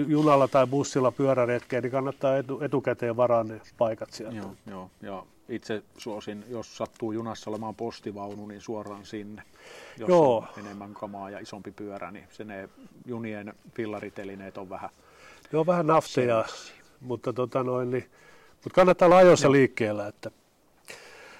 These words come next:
Speaker 1: Mut joo, Liesjärven kansallispuisto siis Tammelassa, ja tää on vuonna viisikymmentäkuusi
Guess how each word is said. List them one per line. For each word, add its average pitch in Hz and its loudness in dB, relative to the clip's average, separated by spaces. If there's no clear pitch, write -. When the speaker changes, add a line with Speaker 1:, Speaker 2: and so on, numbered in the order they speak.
Speaker 1:
Mut 165 2
joo, 226 10
Liesjärven 202 8
kansallispuisto 165 6
siis 135 0
Tammelassa, 180 6
ja 156 6
tää 156 6
on 156 8
vuonna 151 6
viisikymmentäkuusi 170 4